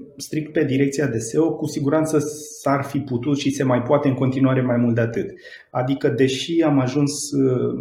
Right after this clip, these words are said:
să avem cel mai mare portofoliu de branduri pe seo din România, sunt peste două sute de campanii active pe care le realizăm,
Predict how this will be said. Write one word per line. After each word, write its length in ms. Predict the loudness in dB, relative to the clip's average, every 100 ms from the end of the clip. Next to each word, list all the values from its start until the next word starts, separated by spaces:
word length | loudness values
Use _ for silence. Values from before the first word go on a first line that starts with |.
| -8 -8 -12 -8
să 140 | -2
avem 160 | 2 4
cel 140 | 4
mai 120 | 4
mare 200 | 4 4
portofoliu 520 | 0 -2 -4 0 2
de 80 | 2
branduri 380 | 2 0 0 -2
pe 80 | -2
seo 280 | -2 0 0
din 160 | 2
România, 540 | 2 2 2 2 -2 -8
sunt 240 | -8 -10
peste 220 | -8 -8 -6
două 260 | -2 -2
sute 260 | -4 -8 -2
de 160 | -2
campanii 420 | 0 -2 0 0 0
active 340 | -2 -4 -4
pe 160 | -4 -2
care 280 | 0 2
le 400 | 2 2 0 -6 -6
realizăm, 480 | -4 -2 -2 -6